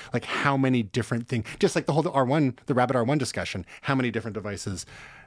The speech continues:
do we want? 'Cause you talked about the, uh, you've already got the, you know, the feeder and this and that, and we were talking, we'll be talking about, uh, you know, uh, other home assistant robots in just a moment.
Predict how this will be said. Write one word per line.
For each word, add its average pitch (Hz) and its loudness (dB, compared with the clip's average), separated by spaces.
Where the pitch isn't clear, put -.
do 95 0
we 101 -2
want? 90 -4
'Cause 92 -6
you 92 -8
talked 113 -4
about 92 -8
the, 98 -8
uh, 95 -8
you've - -2
already 104 0
got 110 -2
the, - -6
you 123 -2
know, 92 -4
the 101 -8
feeder 101 -4
and 98 -4
this 101 -6
and 104 -4
that, 98 -4
and 98 -6
we 104 -2
were 98 -2
talking, 123 -6
we'll 104 -6
be 110 -2
talking 117 -4
about, 120 0
uh, 127 0
you 123 -2
know, - -4
uh, 123 -8
other 131 4
home 135 4
assistant 165 4
robots 120 4
in 123 4
just 139 4
a - 8
moment. 147 6